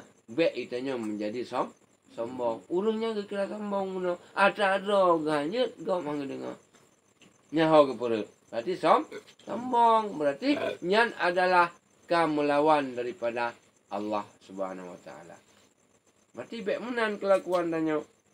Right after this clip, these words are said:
Kemudian, semua itu kejahatannya amat dibenci di sisi Tuhanmu. Ata-ata menan nyan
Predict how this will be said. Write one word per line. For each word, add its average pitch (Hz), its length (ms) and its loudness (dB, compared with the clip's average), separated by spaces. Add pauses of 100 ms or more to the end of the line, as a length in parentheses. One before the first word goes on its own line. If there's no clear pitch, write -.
(240)
Kemudian, 240 560 6 (240)
semua 247 560 2
itu 302 400 0 (240)
kejahatannya 247 1040 2 (160)
amat 220 320 0
dibenci 214 640 -4
di 175 160 -4
sisi 151 400 -6
Tuhanmu. 117 480 -6 (840)
Ata-ata 143 580 0
menan 123 480 -2
nyan 247 160 4